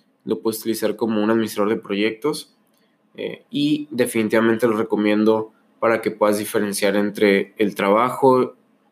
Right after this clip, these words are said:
y lo personal. Número dos, herramientas de colaboración en la nube.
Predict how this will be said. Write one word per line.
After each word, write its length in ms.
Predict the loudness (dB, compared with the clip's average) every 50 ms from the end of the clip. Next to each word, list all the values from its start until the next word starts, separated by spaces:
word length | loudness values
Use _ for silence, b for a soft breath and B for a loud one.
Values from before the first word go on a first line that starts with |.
| _ _ _ _ _ _ -8
y 320 | -6 -4 -4 -4 -4 -6 -6
lo 220 | -6 -6 -6 -6
personal. 560 | -6 -10 -12 -10 -10 -10 -8 -8 -8 -10 -12 _ b b b b b b b b b b _ _ _ _ _ _ _ _ _ _ _ _ _ _ _ _ _ _ _ 0
Número 360 | 2 4 4 4 4 4 4
dos, 320 | 4 4 4 2 2 2 0
herramientas 500 | 0 0 0 0 -2 -4 -4 -4 -4 -4
de 100 | -4 0
colaboración 640 | 0 2 2 2 2 0 -2 -4 -6 -6 -6 -6 -4
en 100 | -4 -4
la 60 | -4
nube. 380 | -4 -4 -4 -4 -6 -8 -10